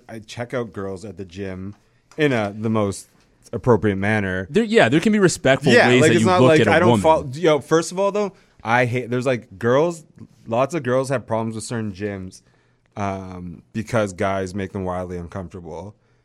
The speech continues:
Speaker 1: Um, but yeah, I mean, we, I think we all do.
Speaker 2: But also, girls do look for attention at the gym as well, too.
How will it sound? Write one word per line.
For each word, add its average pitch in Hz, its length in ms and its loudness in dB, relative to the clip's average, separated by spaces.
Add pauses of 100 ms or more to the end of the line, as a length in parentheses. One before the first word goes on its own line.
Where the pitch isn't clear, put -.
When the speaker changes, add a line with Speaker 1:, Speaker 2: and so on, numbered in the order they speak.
(160)
Speaker 1:
Um, 92 540 -18 (180)
but 107 380 -2 (100)
yeah, 107 300 -2
I 95 100 -4
mean, 95 180 -10
we, 92 160 -10
I 90 100 -14
think 90 160 -12
we 90 120 -10
all 87 160 -12
do. 90 260 -12
Speaker 2:
But 143 100 2
also, 131 240 2
girls 120 300 4
do 127 160 4
look 113 200 2
for 107 140 -2
attention 107 420 -4
at 87 100 -12
the 92 80 -12
gym 90 220 -8
as 90 100 -10
well, 87 200 -8
too. 98 360 -10